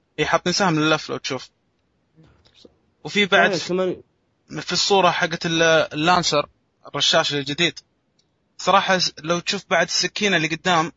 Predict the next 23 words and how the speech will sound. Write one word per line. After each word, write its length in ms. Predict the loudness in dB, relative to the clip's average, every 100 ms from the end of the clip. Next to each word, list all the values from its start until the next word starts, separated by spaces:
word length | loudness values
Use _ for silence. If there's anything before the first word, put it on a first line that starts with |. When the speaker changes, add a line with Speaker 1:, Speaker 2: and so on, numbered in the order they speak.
| _ -12
Speaker 1:
باين 300 | -2 0 0
عليها 260 | 0 -2
إنها 160 | -2 -4
خنجر 420 | -2 -4 -2 -2
ممكن 340 | -2 -4 -4 -6
ينفك. 460 | -4 -8 -8 -20 _ _ _ _ _ _ _ -10
لو 80 |
تلاحظون 400 | -6 -6 -4 -4
عليها 280 | -2 0 -2
من 220 | -4 -4
وراء، 340 | -2 2 0 -2 _ _ _ _ _ -14
أتوقع 440 | -8 -4 -2 2 2
أن 120 | 2
الخنجر 420 | 0 0 0 0
هذا 260 | 0 0 0
ممكن 240 | -4 -8
تستخدمه 720 | -8 -6 -6 -6 -4 0 0 -2 -8 -8 -10 _ _ _ _ -6
كميلي، 600 | -2 0 0 2 2 0
يعني 260 | -4 -6 -6
من 140 | -4
قريب، 260 | -2 -4 -6 _ _
الضربات 360 | -6 -4 -4 -6
القريبة. 420 | -8 -4 -4